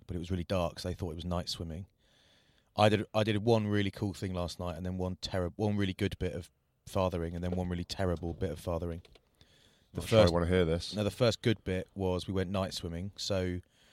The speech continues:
Speaker 1: you know the, um, Apex Hotel in London where you and I stay quite a lot?
Speaker 2: I've never stayed there.
Speaker 1: Yes, you have.
Speaker 2: When?
Speaker 1: With me, haven't you?
Speaker 2: No.
Speaker 1: Oh, Pauli has. I've shared a room with many
Speaker 2: Oh,
Speaker 1: men.
Speaker 2: your other mate.
Speaker 1: Yeah. Um,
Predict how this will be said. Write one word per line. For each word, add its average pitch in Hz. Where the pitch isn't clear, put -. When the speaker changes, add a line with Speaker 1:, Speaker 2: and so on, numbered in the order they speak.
Speaker 1:
you 104
know 98
the, 92
um, 90
Apex 101
Hotel 87
in 85
London 85
where 85
you 90
and 82
I 85
stay 85
quite 76
a -
lot? 85
Speaker 2:
I've 90
never 85
stayed 80
there. 90
Speaker 1:
Yes, -
you -
have. 165
Speaker 2:
When? 131
Speaker 1:
With 151
me, 208
haven't 95
you? 214
Speaker 2:
No. 185
Speaker 1:
Oh, 143
Pauli 113
has. 95
I've 110
shared 127
a 110
room 110
with 101
many 104
Speaker 2:
Oh, 92
Speaker 1:
men. 90
Speaker 2:
your 98
other 117
mate. 85
Speaker 1:
Yeah. 110
Um, 104